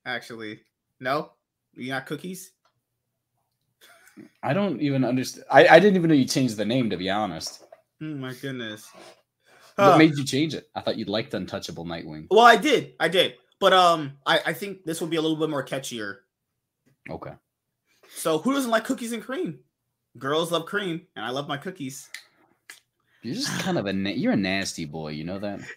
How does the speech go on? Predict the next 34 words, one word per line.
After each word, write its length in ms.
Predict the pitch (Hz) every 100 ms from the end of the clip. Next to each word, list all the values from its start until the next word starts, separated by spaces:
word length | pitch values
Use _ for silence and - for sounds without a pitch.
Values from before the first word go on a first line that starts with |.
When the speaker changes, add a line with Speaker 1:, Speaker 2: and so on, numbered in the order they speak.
| -
Speaker 1:
<laughs> 100 | 440 415 466 - 466 - - - - - -
Okay. 320 | 180 170 117 - - _
Um, 460 | 170 175 165 151 139
but 160 | 190
yeah, 280 | 240 202 147 - _ _ _
that's 280 | 208 269 240
it 200 | 190 151
when 100 | 170
it 80 | 160
comes 180 | 180 170
to, 100 | 175
like, 120 | 160
just 220 | 180 - - -
general 280 | - 294 262
storytelling. 640 | 262 220 214 220 208 196 - - -
People 140 | 233
gotta 180 | 220 180
fa-, 160 | 190 165
factor 360 | 175 160 165 160
in, 260 | 156 147 -
like, 440 | 139 139 127 - _ _ _ 170
ugh, 360 | 180 175 151 147 - - - - -
it's 80 | 185
just 100 | 285
a 60 | 202
lot 340 | 165 113 85
that 80 | 139
goes 180 | 135 123
with 380 | 117 139 127
it. 220 | 117 104 123
And 180 | 147 151
then 280 | 147 143 - _ -
it's 100 | 143
also 600 | 269 - 180 147 135